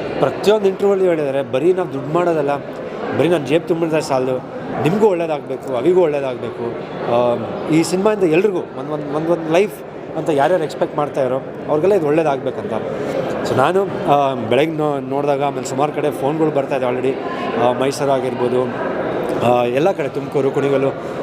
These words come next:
ಆ, ದುರ್ಗ, so ಈ ಕಡೆ ಎಲ್ಲ ಅದು ಸಿನಿಮಾ ಒಂದು ಮುಕ್ಕಾಲು ಥಿಯೇಟ್ರ್ ತುಂಬ್ತಾ ಇದೆ. So ನನಗೆ ಈ ಸಿನಿಮಾ ಒಂದು ಒಳ್ಳೆ ಓಪನಿಂಗ್ ಕೊಟ್ಟೈತೆ. And Bigg Boss-ಇಂದ ಬಂದಮೇಲೆ ಜನಕ್ಕೆ ಇನ್ನೂ ಹತ್ರ ಆದ್ರಿಂದ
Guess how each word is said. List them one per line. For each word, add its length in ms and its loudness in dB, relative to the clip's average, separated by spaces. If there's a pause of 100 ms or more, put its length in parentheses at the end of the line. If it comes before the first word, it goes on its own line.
(200)
ಆ, 140 4
ದುರ್ಗ, 260 0 (400)
so 80 0
ಈ 60 4
ಕಡೆ 180 2
ಎಲ್ಲ 140 4
ಅದು 220 -4 (400)
ಸಿನಿಮಾ 180 2 (720)
ಒಂದು 220 4
ಮುಕ್ಕಾಲು 360 0
ಥಿಯೇಟ್ರ್ 300 0
ತುಂಬ್ತಾ 280 0
ಇದೆ. 380 -4 (320)
So 40 4
ನನಗೆ 600 2
ಈ 40 -4
ಸಿನಿಮಾ 220 -2
ಒಂದು 140 0
ಒಳ್ಳೆ 120 4
ಓಪನಿಂಗ್ 400 2
ಕೊಟ್ಟೈತೆ. 720 -2 (260)
And 260 2
Bigg 180 2
Boss-ಇಂದ 280 -2
ಬಂದಮೇಲೆ 420 -4
ಜನಕ್ಕೆ 340 -4
ಇನ್ನೂ 160 2
ಹತ್ರ 220 -2
ಆದ್ರಿಂದ 440 -2